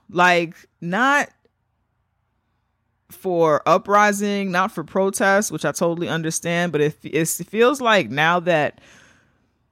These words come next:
we've had to protest and had to be outside and had to risk coronavirus to get folks' attention in support of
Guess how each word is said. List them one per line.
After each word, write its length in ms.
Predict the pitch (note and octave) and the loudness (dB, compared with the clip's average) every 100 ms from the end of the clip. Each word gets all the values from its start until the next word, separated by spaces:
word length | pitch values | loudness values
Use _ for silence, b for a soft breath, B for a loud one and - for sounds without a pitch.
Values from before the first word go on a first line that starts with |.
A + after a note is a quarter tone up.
| - | -4
we've 180 | E3+ E3+ | 0 0
had 280 | F3 E3 F3 | 4 2 2
to 80 | |
protest 840 | G3 G#3 G3 A3+ F#3+ F3+ F#3+ - - B B B | -2 0 0 2 2 2 0 -4 -6 B B B
and 120 | C#3 | -6
had 220 | D#3 F3 F#3 | 0 0 0
to 100 | F#3 | -2
be 140 | F#3 | 2
outside 640 | F3+ F3+ F#3+ F3 F3 E3+ - | 2 2 0 2 2 2 0
and 140 | D3+ | -4
had 200 | E3 E3+ | -2 -2
to 120 | - | -2
risk 320 | F3 E3+ F3+ - | -2 0 -2 -2
coronavirus 760 | E3 E3 E3+ D#3 D#3+ D#3 D#3 | -2 0 0 2 4 4 0
to 100 | - | -4
get 260 | C3+ C#3+ - | -2 -2 -2
folks' 240 | D#3+ D#3 D3 | -4 -4 -6
attention 680 | - D#3+ E3 F3+ F3 G3+ A3 _ _ - | -4 -4 -4 -6 -4 -6 -6 _ _ 0
in 580 | D#3+ E3 E3 D#3+ D#3+ | 2 4 2 0 -4
support 540 | G3 E3 - E3+ E3 D#3+ | -4 -6 -4 0 0 2
of 360 | D3 D3 C#3+ | 2 2 2